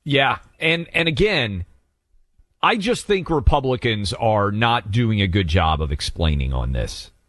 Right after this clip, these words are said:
And I, and I don't really think it's very complicated. And I've been saying this, but I know a lot of staffers out there listen. I know a lot of politicians themselves, as they're out driving around in their districts, they'll listen to this show,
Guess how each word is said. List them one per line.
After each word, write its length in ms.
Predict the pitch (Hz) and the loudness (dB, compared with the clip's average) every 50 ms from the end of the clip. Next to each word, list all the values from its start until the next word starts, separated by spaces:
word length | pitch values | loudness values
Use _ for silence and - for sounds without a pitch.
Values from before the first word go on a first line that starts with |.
| _ | _
And 120 | - 131 135 | 2 2 2
I, 40 | |
and 180 | 139 - - 147 | 2 2 2 2
I 120 | 151 156 | 2 2
don't 340 | 147 113 165 175 185 175 156 | 2 2 0 0 0 -2 -2
really 260 | 156 147 135 135 127 | -2 0 0 0 -2
think 220 | 110 - 127 110 107 | -2 -2 -2 -2 -2
it's 100 | 107 87 | -2 0
very 300 | 87 95 95 87 82 76 | 0 0 0 0 0 -2
complicated. 680 | - 80 - - - - - - - - 50 - - - _ _ _ - - - _ _ _ _ _ _ - | -4 -4 -4 -4 -4 -4 -4 -6 -8 -8 -8 -10 -12 -16 _ _ _ -20 -20 -20 _ _ _ _ _ _ 0
And 260 | 127 127 123 123 123 123 | 2 2 2 2 0 0
I've 180 | - 139 139 | 0 0 2
been 160 | 143 151 135 | 0 0 -2
saying 360 | - - 190 175 170 170 165 151 | -2 0 0 0 0 0 0 0
this, 160 | 147 135 - | 0 0 0
but 120 | - 143 | 0 0
I 80 | 135 127 | 0 0
know 200 | 131 143 143 139 | 2 0 0 0
a 40 | 131 | 0
lot 260 | 120 123 123 127 120 | 0 0 0 0 0
of 80 | 110 | -2
staffers 680 | 90 - - - 131 120 120 123 - 139 123 117 98 113 | -4 -6 -4 -2 0 0 0 0 0 -2 -2 0 0 0
out 300 | 110 110 113 104 - - | 0 0 0 -2 -2 -2
there 200 | 110 98 95 95 | 0 0 0 0
listen. 640 | 127 151 165 147 - - 151 143 135 135 131 127 117 - | 0 0 0 0 0 -2 -2 -2 -2 -2 -2 -4 -4 -2
I 160 | 110 107 107 | -2 0 2
know 220 | 104 107 107 107 | 2 2 2 2
a 20 | 107 | 2
lot 240 | 104 101 101 104 | 2 2 0 2
of 80 | 104 85 | 2 2
politicians 680 | - 107 104 101 101 95 - 127 123 - - 113 107 95 | 4 4 4 2 0 0 2 0 0 0 0 -2 -2 0
themselves, 680 | 95 101 98 95 - 165 165 147 147 143 143 127 104 101 | 0 0 0 0 0 0 0 2 0 0 -2 -2 0 0
as 160 | 110 101 87 | 0 0 2
they're 200 | 104 104 101 92 | 2 2 2 2
out 320 | 87 107 107 104 98 - - | 2 2 2 2 0 -2 -4
driving 460 | - 110 110 104 101 95 95 98 101 | -2 0 0 2 2 0 0 0 0
around 500 | 101 107 139 156 151 143 139 139 139 123 | 0 0 2 2 2 2 0 0 0 -2
in 120 | 110 98 | 0 0
their 180 | 104 101 98 98 | 0 0 0 0
districts, 580 | - - 185 147 - - 165 143 135 - - | 0 0 0 0 0 0 0 0 0 -2 -4
they'll 180 | - 110 98 101 | -2 0 0 2
listen 280 | 113 110 - - 110 101 | 2 0 2 2 2 2
to 80 | 104 | 2
this 160 | 95 98 101 | 2 2 0
show, 520 | - - - - 175 165 151 139 135 131 | 0 -2 -2 0 2 2 2 2 2 0